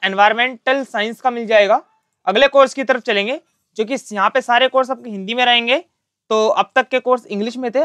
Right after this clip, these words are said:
अगर आपको वो कोर्स कम समझ आते हैं तो आप लोग इन कोर्सेज को भी ट्राई कर सकते हो, जो कि आपको एक प्रोजेक्ट बेस्ड कोर्स रहेगा, जिसमें आपको क्विज बनाना सिखाया जाएगा एचटीएमएल, सीएसएस, बूटस्ट्रैप and jQuery की हेल्प से। आपका स्विंग ट्रेडिंग का रहेगा हिंदी में।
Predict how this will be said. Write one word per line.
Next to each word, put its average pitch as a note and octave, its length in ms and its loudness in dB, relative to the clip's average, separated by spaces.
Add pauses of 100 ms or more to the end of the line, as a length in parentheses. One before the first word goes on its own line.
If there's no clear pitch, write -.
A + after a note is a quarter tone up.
(120)
अगर G#3+ 200 2
आपको A#3+ 260 2
वो G#3+ 160 -4
कोर्स B3 220 0
कम A3+ 220 -6
समझ A3+ 220 -8
आते G#3 200 0
हैं A3+ 40 -18
तो A#3+ 80 -4
आप A#3 160 -6
लोग A#3+ 200 -14
इन G#3 180 -14
कोर्सेज G3 340 -12
को G#3 120 -10
भी B3+ 80 -8
ट्राई G#3+ 260 0
कर G#3+ 160 -4
सकते G3+ 320 -12
हो, C4 120 -8 (460)
जो F#3+ 140 -2
कि C#4+ 140 -6
आपको C4+ 360 4
एक C4+ 160 2 (180)
प्रोजेक्ट G#3+ 360 -2
बेस्ड B3 240 -2
कोर्स A#3+ 240 -4
रहेगा, A3 200 0
जिसमें A#3+ 220 -4
आपको B3 220 -2
क्विज A3 420 -4
बनाना G#3+ 360 0
सिखाया G#3 380 -6
जाएगा G3 380 0
एचटीएमएल, G#3+ 400 -6
सीएसएस, G#3+ 440 -14
बूटस्ट्रैप F3 580 -6
and A3+ 180 -4
jQuery F3+ 420 -4
की G#3 120 -10
हेल्प D3+ 160 -4
से। B2+ 220 -20 (540)
आपका G3+ 360 4
स्विंग C4 360 -4
ट्रेडिंग G#3 340 0
का B3 60 4
रहेगा A#3+ 200 4
हिंदी G3 280 -4
में। B3+ 160 -10